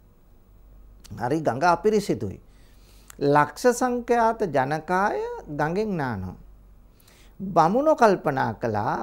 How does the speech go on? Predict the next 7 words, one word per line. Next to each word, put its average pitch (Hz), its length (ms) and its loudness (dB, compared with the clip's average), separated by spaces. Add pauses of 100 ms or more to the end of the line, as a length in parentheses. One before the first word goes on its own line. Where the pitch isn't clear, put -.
(140)
ඔවුන් 175 360 2
කුල 160 260 0
හතරක් 175 520 0
හඳුන්වලා 151 520 -4
දුන්න 131 320 -6
ප්‍රධාන 135 440 0
වශයෙන්ම 120 580 -4